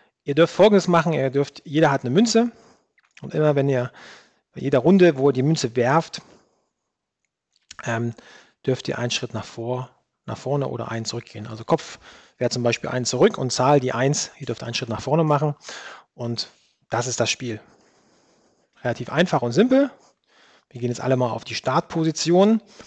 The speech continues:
Jeder darf sich auch gerne eine Farbe aussuchen. Ich bin jetzt mal hellblau, ich weiß gar nicht, was das jetzt gerade bedeutet, aber nehmen wir an, das ist das Fußballfeld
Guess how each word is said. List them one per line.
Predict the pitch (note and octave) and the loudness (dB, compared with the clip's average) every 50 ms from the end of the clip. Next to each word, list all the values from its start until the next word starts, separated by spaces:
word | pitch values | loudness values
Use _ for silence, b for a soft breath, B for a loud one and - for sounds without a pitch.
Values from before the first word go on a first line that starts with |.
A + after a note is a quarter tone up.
| B B B B B | B B B B B
Jeder | _ - B2+ A2+ | _ -6 -2 -2
darf | A#2+ A#2+ - | -2 -2 -2
sich | C3 C3 | -4 -8
auch | A2+ A2+ - | -8 -8 -2
gerne | - B2 B2 A#2+ | -2 -2 -2 -2
eine | A2 | -4
Farbe | - - D#3 E3+ E3 D#3 | 0 2 2 4 4 4
aussuchen. | C#3 C3+ C#3 - - D3+ C#3 D3+ D3 C#3 B2+ b b b b b b b b _ _ _ _ _ _ _ _ _ _ _ _ _ _ _ _ _ _ - | 2 2 0 0 -2 -4 -2 -2 -4 -4 -4 b b b b b b b b _ _ _ _ _ _ _ _ _ _ _ _ _ _ _ _ _ _ -20
Ich | - - | -14 -2
bin | - C3+ B2 - - C#3 | -2 0 0 0 0 0
jetzt | C3 - - | 0 0 0
mal | A2+ G#2 | -6 -8
hellblau, | G#2 G2 G#2 A2+ C3+ C#3 C#3 C#3+ C3+ B2+ B2 A#2+ | -6 -6 -4 0 0 0 0 0 0 0 -2 -4
ich | A#2+ - | -4 -4
weiß | B2 A#2 - | -6 -6 -4
gar | - A#2 A#2 | -6 -6 -6
nicht, | A#2 A2+ - B B B B B B B B B B B _ _ - | -6 -8 -8 B B B B B B B B B B B _ _ -8
was | A#2+ A#2 - | -8 -6 -6
das | - A#2 | -8 -8
jetzt | B2 - - | -10 -12 -12
gerade | - A#2+ A2+ - | -10 -12 -12 -8
bedeutet, | - A#2+ C3 F#3 G#3+ G3+ - | -2 2 4 4 4 4 0
aber | - - A#2 - - B B B B B B B B - | 0 -2 -2 -4 -6 B B B B B B B B -2
nehmen | D3 C3 | 0 0
wir | C3+ C3 | 2 2
an, | F3 F#3+ | 4 4
das | F3+ - - | 4 4 2
ist | C#3 - | -2 -2
das | - - | -2 0
Fußballfeld | - A3 - - F#3 E3+ - - D#3+ D#3 E3 - - | 0 -2 2 4 4 4 6 6 6 6 6 4 0